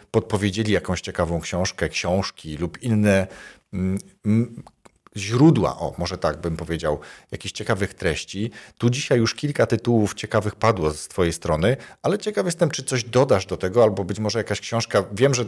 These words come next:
ostatnio był Jacek Santorski, ale może coś jeszcze. Jeśli powiesz, że to, co powiedziałaś w trakcie rozmowy, jest wystarczające,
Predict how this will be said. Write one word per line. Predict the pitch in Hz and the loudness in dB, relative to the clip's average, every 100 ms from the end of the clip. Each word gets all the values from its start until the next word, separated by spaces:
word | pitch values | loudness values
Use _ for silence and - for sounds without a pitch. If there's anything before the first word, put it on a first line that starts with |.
| - | -4
ostatnio | 117 - 123 107 | -2 0 0 0
był | 90 | 2
Jacek | 104 113 90 | 2 2 -2
Santorski, | 82 82 180 - 160 - - - - | -6 -2 -2 0 -2 -2 -8 -20 -8
ale | 165 202 185 - | -2 0 -2 -6
może | 117 131 123 | 0 2 2
coś | - 85 | -4 -6
jeszcze. | 69 - - - _ - | -8 -12 -18 -20 _ 0
Jeśli | 160 - 170 | 0 2 0
powiesz, | 160 151 143 | 4 6 6
że | 117 127 | 4 -4
to, | 120 147 | 0 2
co | 131 | 2
powiedziałaś | 131 117 110 123 107 - - _ _ _ | 0 0 4 6 6 2 -10 _ _ _
w | - - | -20 -6
trakcie | - 110 - 98 | 0 0 0 -2
rozmowy, | 92 92 82 71 65 80 | 0 0 -2 -4 -8 -8
jest | 78 | -6
wystarczające, | 85 - 156 156 156 143 131 123 | -6 -2 -2 4 4 6 2 -2